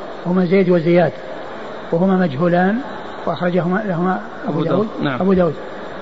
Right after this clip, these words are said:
Speaker 2: عن أبي موسى.
Speaker 1: عن أبي موسى وقد مر ذكره.
Speaker 2: قال.
Speaker 1: والحديث، والحديث فيه، آه، هذان الرجلان مجهولان،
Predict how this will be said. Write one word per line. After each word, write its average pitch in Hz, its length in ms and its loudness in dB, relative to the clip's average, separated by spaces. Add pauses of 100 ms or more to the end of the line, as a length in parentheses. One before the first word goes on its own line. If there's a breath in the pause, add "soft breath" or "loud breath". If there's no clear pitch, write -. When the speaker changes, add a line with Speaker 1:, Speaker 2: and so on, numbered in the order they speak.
Speaker 2:
عن 151 120 2
أبي 143 240 2
موسى. 139 360 4
Speaker 1:
عن 147 200 2
أبي 180 140 2
موسى 208 280 2
وقد 190 280 2
مر 185 140 4
ذكره. 180 420 2 (460)
Speaker 2:
قال. - 80 4
Speaker 1:
والحديث، 196 380 4 (120)
والحديث 220 440 2
فيه، 175 440 2
آه، 175 380 -2
هذان 185 220 2 (240)
الرجلان 180 380 2
مجهولان، 175 460 0